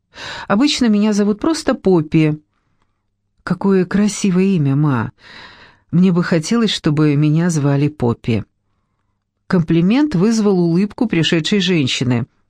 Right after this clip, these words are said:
"А я обычно стесняюсь его", сказала Поппи, "и всегда пытаюсь скрыть его от людей. Мне кажется, это очень глупое имя". Мара Мацве покачала головой. "Имени Поппи нечего стесняться,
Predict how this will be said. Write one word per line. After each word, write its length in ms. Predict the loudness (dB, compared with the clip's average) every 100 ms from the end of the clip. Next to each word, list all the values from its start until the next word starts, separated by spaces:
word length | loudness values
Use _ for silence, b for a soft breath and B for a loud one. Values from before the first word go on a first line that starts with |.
| _
"А 100 | -2
я 200 | 0 0
обычно 440 | 0 -2 -2 -2 -4 B
стесняюсь 960 | -14 -6 -4 -2 0 0 0 0 -2 -2
его", 240 | 0 0
сказала 440 | -2 -2 0 0 0
Поппи, 460 | 0 -2 -2 -4 -6 B B B B B
"и 80 | -2
всегда 360 | 0 0 2 0
пытаюсь 500 | 0 0 2 2 -2
скрыть 400 | -2 0 0 0
его 180 | 0
от 160 | 0 0
людей. 440 | -2 0 0 0 -4 B B B
Мне 180 | 0 2
кажется, 360 | 0 0 0
это 160 | 0 2
очень 320 | 0 2 2
глупое 540 | 2 2 0 0 0
имя". 520 | 2 0 2 0 -2 -6 _ _ _ _ _ _ _ _ 0
Мара 420 | 2 4 2 2
Мацве 360 | 0 -2 -2 -2
покачала 580 | 0 0 0 2 0 2
головой. 720 | 0 0 0 0 -2 -4 -10 b b b b b -2
"Имени 420 | 0 2 2 0
Поппи 440 | -2 -2 -2 0
нечего 500 | 2 2 0 0 -2
стесняться, 960 | -2 -4 -6 0 0 0 -2 -4 -6 -6